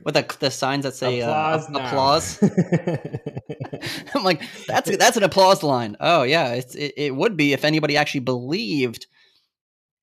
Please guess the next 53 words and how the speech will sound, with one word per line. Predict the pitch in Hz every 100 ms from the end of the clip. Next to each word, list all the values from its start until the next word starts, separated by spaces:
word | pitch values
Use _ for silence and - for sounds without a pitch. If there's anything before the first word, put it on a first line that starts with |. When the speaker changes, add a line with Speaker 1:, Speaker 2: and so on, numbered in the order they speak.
| _
Speaker 1:
anything | 127 156 160 143
good | 127 143
was | 127
coming | 123 127 123
out | 117
of | 92
this, | 90
that | 123 123
this | 120
wasn't | 123 135 135
just | 123 -
another | 120 117
Green | 113 120 127
New | 123 110
Deal | 127 131 98 _ _
package. | - 104 101 80 - - _ - - - -
Speaker 2:
Yeah. | 104 85 87 - _ - _ -
Speaker 1:
Um, | 139 131 123 113 - 156
so, | -
yeah, | 165 147
I | 123
think | 165
that | 160
was | 127
kind | - 127
of, | 110 - _ -
yeah, | 120
that | 117
was | 127
kind | 131
of | 117
enter-, | 110 -
entertaining | 110 95 - 110 104
to | 110
say | -
the | 107
least. | 101 107 92 - - -
But, | 110 107 104
um, | 113 110 104 104 _ _ _ _ _ _ _ _ -
and | 135
with | 139 180
that, | 120 123
so | -
let's | 175 -
hear | 320
what, | 247 156 -
let's, | 82 -
uh, | 262 180 139
hear | 135 160
what, | 151
how | - 143
Joe | 127 143 131
Biden | 120 131 120 107 107